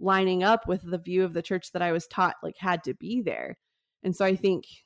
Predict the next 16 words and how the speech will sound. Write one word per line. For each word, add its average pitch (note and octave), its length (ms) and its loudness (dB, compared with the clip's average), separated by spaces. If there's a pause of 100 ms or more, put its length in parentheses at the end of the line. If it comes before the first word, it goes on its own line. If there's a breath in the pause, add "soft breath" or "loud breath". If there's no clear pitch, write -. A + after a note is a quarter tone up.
(100)
sometimes F#3+ 840 0
if F#3 200 -2
you F#3+ 180 0
were F3 160 0
really G#3+ 340 4
struggling G3 560 0
with F3 140 -2
this E3 180 -8
faith E3+ 320 -6
crisis, A#3 560 -4
I G3 120 -2
think F3+ 180 -4
it - 120 -10
can F3+ 140 -2
be E3+ 100 -4
helpful E3+ 640 0